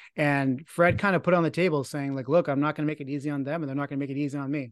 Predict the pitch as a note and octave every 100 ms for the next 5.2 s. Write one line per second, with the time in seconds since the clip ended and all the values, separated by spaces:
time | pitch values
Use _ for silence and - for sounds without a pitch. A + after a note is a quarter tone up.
0 | - C3+ C3+ C#3 C3+ C#3 - C#3 C#3 C#3+
1 | - - C#3 - C#3 B2 D#3 B2 A#2+ -
2 | _ - - - D#3 D3 C#3 B2+ - -
3 | F3+ F#3+ A3+ G#3+ D#3 C#3+ E3+ F#3+ F3 E3+
4 | D3+ D#3 D3+ - D3+ A#2+ E3 D#3 D3 D#3
5 | D3+